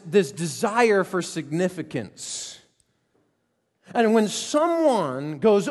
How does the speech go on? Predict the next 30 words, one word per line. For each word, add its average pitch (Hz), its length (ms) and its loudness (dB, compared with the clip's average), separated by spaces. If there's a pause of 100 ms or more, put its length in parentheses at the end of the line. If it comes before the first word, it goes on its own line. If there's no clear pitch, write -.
over 320 420 4
your 262 300 2
head 190 440 2
to 208 100 0
the 175 100 4
boss 302 800 0 (160)
above 240 640 4
you 175 680 0 (180)
to 226 60 -4
try 254 280 2
and 208 160 2
get 277 180 8
a 277 80 -2
decision 220 560 -2
changed 214 600 0
that 185 160 2
you 247 380 2
had 220 180 4
the 196 100 0
authority 254 480 2
to 185 100 -4
change, 247 460 -2 (100)
it 302 540 2 (140)
really 190 640 4
irks 165 420 -6
you. 90 400 -12 (1080)
And 190 120 2
you 240 100 -2
are 196 100 0
so 254 840 2